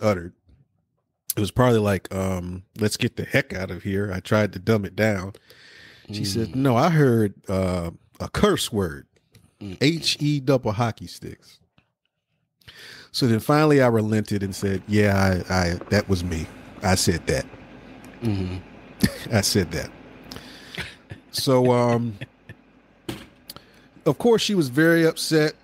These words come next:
Speaker 1: She was wondering where she, where I got that language from.
Speaker 2: Mm-hmm.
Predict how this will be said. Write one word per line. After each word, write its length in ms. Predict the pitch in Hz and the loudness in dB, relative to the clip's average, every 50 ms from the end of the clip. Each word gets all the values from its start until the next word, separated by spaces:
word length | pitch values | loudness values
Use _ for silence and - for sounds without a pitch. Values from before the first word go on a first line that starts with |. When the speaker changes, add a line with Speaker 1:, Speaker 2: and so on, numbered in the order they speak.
| _ - 120 - - - - - - - - - - - - - _ _ _ | _ -20 -20 -20 -20 -20 -20 -20 -20 -20 -20 -20 -20 -20 -20 -20 _ _ _
Speaker 1:
She 240 | - - - - 151 | -12 -10 -6 -4 -2
was 160 | 143 135 120 | 0 0 0
wondering 300 | 123 143 151 151 151 143 | 0 0 2 2 2 2
where 100 | 135 139 131 | 2 2 2
she, 200 | - 131 127 123 - | 0 -2 -6 -8 -6
where 220 | - 120 131 127 127 | -2 0 2 4 4
I 80 | 131 | 4
got 260 | 123 127 131 123 110 110 | 2 2 0 -2 0 0
that 160 | 123 120 123 | -2 -2 -2
language 400 | 117 117 120 117 113 123 120 - | 0 0 0 0 0 -2 -4 -4
from. 360 | - 135 131 127 127 123 120 _ _ _ _ _ _ _ _ _ _ _ - | -6 -6 -4 -4 -6 -8 -12 _ _ _ _ _ _ _ _ _ _ _ -12
Speaker 2:
Mm-hmm. 280 | 113 101 92 95 92 | -10 -8 -8 -8 -10